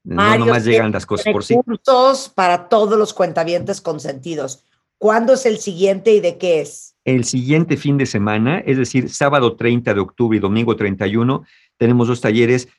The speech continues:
Speaker 1: que son, desde mi punto de vista, muy emotivos. Uno de ellos es un taller para mí muy entrañable. El sábado treinta, El Poder del Perdón, un taller donde aprendemos a perdonar y a perdonarnos también a nosotros por aquellas cosas que podamos haber hecho y que ya no podemos cambiar.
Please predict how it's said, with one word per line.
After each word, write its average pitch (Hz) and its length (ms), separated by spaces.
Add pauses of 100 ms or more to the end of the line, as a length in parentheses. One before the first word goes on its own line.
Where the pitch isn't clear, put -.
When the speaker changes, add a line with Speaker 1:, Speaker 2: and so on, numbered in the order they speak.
(120)
Speaker 1:
que 117 80
son, 127 280
desde 110 240
mi 110 80
punto 131 260
de 110 60
vista, 120 200
muy 123 180
emotivos. 117 540
Uno 160 260
de 113 120
ellos 110 240
es 110 120
un 117 100
taller 110 240
para 98 180
mí 107 120
muy 120 220
entrañable. 98 640 (340)
El 139 140
sábado 175 340
treinta, 165 280
El 147 100
Poder 120 280
del 120 140
Perdón, 101 520 (280)
un 135 140
taller 135 340
donde 131 440
aprendemos 127 680
a - 120
perdonar 113 540
y 135 80
a 123 100
perdonarnos 127 1120
también 113 320
a 117 80
nosotros 107 640 (300)
por 110 140
aquellas 120 300
cosas - 240
que - 100
podamos 107 360
haber 107 200
hecho 117 320 (240)
y 117 100
que 120 160
ya 123 140
no 120 160
podemos 104 360
cambiar. 82 420